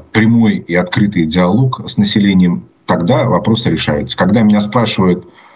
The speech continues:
а, «Ну, вы щ-, называете себя экспертом в области экологии, ну, скажите, наконец, какая у нас главная экологическая проблема? Байкал, Камчатка, углеродные налоги или что-то ещё?»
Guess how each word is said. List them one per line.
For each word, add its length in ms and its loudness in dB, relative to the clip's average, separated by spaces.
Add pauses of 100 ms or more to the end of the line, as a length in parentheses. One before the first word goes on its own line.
(320)
а, 280 2
«Ну, 260 2
вы 140 2
щ-, 180 -4
называете 600 0
себя 300 0
экспертом 480 0
в 20 2
области 380 -4
экологии, 480 0
ну, 120 0
скажите, 460 0
наконец, 380 0
какая 320 0
у 20 2
нас 100 0
главная 320 0
экологическая 600 -2
проблема? 500 -2
Байкал, 680 0
Камчатка, 680 0
углеродные 560 2
налоги 560 0
или 140 2
что-то 280 0
ещё?» 320 -2